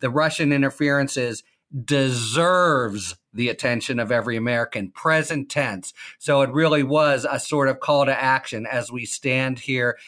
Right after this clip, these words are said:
now. That means Congress, that means the American people. He used the,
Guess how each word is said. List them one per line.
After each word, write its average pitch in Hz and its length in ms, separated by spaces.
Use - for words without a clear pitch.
now. 135 340
That 117 280
means 107 280
Congress, 131 580
that 113 180
means 110 260
the 113 120
American 117 540
people. 120 520
He 113 80
used 123 640
the, 113 220